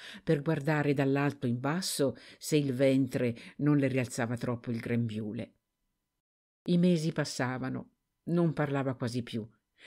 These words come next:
e se qualcuno le rivolgeva la parola non capiva, spaurita, con lo sguardo ebete e le mani tremanti. Per questo il suo padrone le diceva: "Povera figliola,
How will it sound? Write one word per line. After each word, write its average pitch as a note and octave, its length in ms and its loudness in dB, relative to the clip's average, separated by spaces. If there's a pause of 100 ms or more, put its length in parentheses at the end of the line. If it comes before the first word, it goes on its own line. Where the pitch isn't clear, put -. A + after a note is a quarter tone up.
(100)
e - 100 -4
se D#3+ 140 0
qualcuno G3 580 6
le F3 120 8
rivolgeva D#3 640 2
la C#3 120 2
parola E3+ 500 0 (240)
non B3 220 4
capiva, C#3 540 -2 (220)
spaurita, D#3+ 880 2 (380)
con F3+ 140 0
lo F#3 80 4
sguardo F#3 480 4
ebete G3 520 6 (140)
e - 100 0
le F3 120 6
mani E3 260 4
tremanti. A#2+ 760 -2 (540)
Per - 200 2
questo C#3 580 0 (140)
il D3 120 -4
suo D3 200 -4
padrone C3+ 540 2
le B2+ 120 0
diceva: A#2 580 -4 (920)
"Povera F3+ 340 6
figliola, B2 560 0